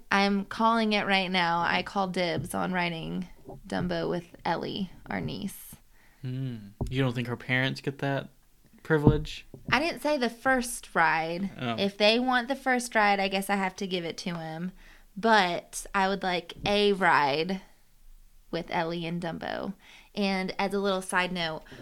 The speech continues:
Speaker 1: we are the n-, uncle and the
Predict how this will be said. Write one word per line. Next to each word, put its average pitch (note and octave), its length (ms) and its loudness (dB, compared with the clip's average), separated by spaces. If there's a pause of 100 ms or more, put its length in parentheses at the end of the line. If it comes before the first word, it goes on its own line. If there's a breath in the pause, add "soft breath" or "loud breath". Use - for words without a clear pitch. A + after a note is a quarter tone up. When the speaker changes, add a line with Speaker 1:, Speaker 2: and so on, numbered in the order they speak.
(160 loud breath)
Speaker 1:
we F#3+ 600 -2 (440)
are F#3 500 6 (140)
the F#3 100 -4
n-, F3 220 -8 (220)
uncle G3 320 0
and F3+ 160 0
the E3 280 -2